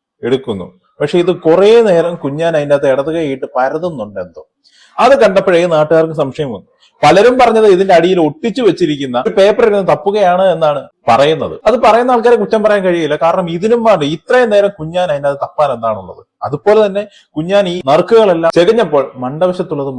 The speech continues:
മാത്രമേ ചെകഞ്ഞിട്ടുള്ളൂ, അടിയിലോട്ട് എന്തുകൊണ്ട് ചെകയാൻ പോയില്ല? ന്യായമായിട്ടുള്ള സംശയം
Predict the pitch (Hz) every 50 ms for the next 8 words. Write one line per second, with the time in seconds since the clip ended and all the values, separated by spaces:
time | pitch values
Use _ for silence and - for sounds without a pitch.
0 | 120 123 135 143 151 151 - 175 170 160 156 147 - 165 104 104 127 127 104 90
1 | - - 98 87 - - _ _ _ _ 147 156 180 202 208 202 190 180 - 123
2 | 120 117 113 107 107 110 - - - 117 104 107 107 98 95 117 131 _ - 131
3 | 139 151 139 101 - - - _ - 151 151 175 175 170 175 185 190 190 190 190
4 | 180 180 175 170 170 156 151 - 170 160